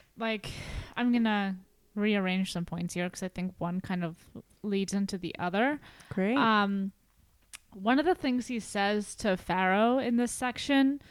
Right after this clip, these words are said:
Speaker 1: is that, um, sorry,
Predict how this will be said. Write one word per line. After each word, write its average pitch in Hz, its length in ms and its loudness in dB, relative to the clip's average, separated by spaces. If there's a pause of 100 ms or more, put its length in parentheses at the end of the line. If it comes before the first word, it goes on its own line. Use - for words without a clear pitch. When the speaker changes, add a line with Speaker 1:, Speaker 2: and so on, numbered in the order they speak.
(460)
Speaker 1:
is 214 460 -2
that, 208 460 0
um, 196 680 -6 (1120)
sorry, 143 360 -16